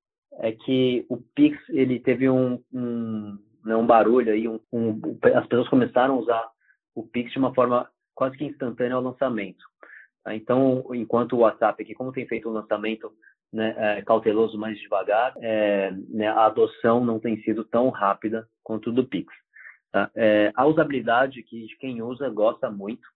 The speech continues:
é, então acho que vai se ser um produto que, que vai pegar no, no gosto do, do consumidor. Acho que é uma questão mais aqui de, né, a, o WhatsApp abrir pra, pra todo mundo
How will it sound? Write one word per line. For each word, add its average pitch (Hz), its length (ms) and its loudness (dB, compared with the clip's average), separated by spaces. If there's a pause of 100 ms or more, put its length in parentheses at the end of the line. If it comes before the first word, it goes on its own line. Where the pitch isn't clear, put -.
(140)
é, 104 420 -6
então 107 340 -2
acho - 200 -6
que 104 240 2
vai 104 300 4
se 107 240 -6
ser 110 100 2
um 107 100 2
produto 110 400 -2 (100)
que, 95 420 2
que - 100 -16
vai 110 220 4
pegar 104 260 2
no, 104 300 -10
no 104 100 -16
gosto 101 320 -10
do, 98 360 -8 (300)
do 120 80 -2
consumidor. 120 680 4 (540)
Acho - 100 -8
que - 60 0
é 117 40 2
uma 117 160 2
questão 117 460 2
mais 110 280 0
aqui 110 260 -6
de, 104 340 -6 (280)
né, 101 300 -6
a, 98 240 -6
o 101 120 -6
WhatsApp 98 460 -4
abrir 107 320 -2
pra, 101 340 0
pra - 160 -6
todo 104 260 -2
mundo 123 460 0